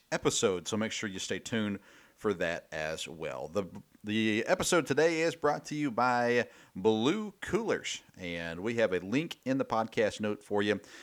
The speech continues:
to go to. It is almost camping season. The weather is warming up. Uh, fishing season's about to start as well. Sports and different things happening, and you need a dependable cooler. They have a fifty-five quart cooler at Blue Coolers. It's five-star rated.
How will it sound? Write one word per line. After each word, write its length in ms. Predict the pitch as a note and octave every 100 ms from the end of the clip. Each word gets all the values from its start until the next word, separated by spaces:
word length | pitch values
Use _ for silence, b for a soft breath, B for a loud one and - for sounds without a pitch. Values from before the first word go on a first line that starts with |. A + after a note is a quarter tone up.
| B
to 80 | -
go 180 | F#2 G2+
to. 160 | -
It 160 | A2 D#3
is 140 | B2
almost 460 | - D#3 G3+ F3 -
camping 420 | - F3 E3 D#3
season. 500 | C#3 - F3+ D#3+ F#3
The 80 | C#3
weather 340 | G2 C3 D3
is 140 | C#3 -
warming 560 | F2 F#2+ C#3 C#3+ C3+
up. 240 | C3+ C#3 - B B B
Uh, 240 | D#2 D#2
fishing 380 | D#2 D3 - C3
season's 380 | - B2 A#2+ A2+
about 200 | A2 A2+
to 60 | F#2
start 300 | - A#2 G#2+
as 160 | F2
well. 480 | E2 G#2 A#2 A2 G#2+ - B -
Sports 540 | - - A#2+ A#2+ -
and 100 | F#2+
different 280 | G#2+ - F2
things 240 | G#2 F#2
happening, 520 | - G2+ F#2+ G2 F2+ F2+
and 180 | F#2+
you 160 | G2+ F3+
need 280 | D#3+ D#3+ D3+
a 360 | A2 A2+ A2+ A2
dependable 580 | G2+ - B2 A#2 G2 F#2
cooler. 380 | - G#2 E2+
They 180 | F2 D#3
have 200 | E3+ C#3+
a 180 | A2 G2+
fifty-five 1000 | F#2+ - B3 B3 A3+ F#3+ - D3+ D3 C#3
quart 280 | - D3 C#3
cooler 360 | - C3 G#2 A2 B B B -
at 180 | G#2+
Blue 200 | G2+ A2
Coolers. 440 | F#2+ G#2+ G2 G#2+ G2+
It's 160 | -
five-star 580 | - C#3 D3 - C3+ A#2
rated. 380 | G#2+ G#2 G#2+ C#3